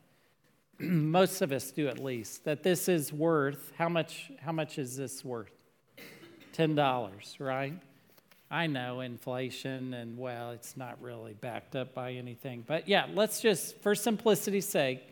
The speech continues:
it's worth ten dollars. That's the value, ten dollars. Now,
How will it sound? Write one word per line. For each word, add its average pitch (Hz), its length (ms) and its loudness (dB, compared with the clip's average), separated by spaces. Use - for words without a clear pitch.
it's 170 200 -6
worth 165 300 2
ten 143 220 -2
dollars. 143 580 0
That's 156 300 0
the 160 100 2
value, 139 560 2
ten 147 220 0
dollars. 131 580 -4
Now, 170 640 -4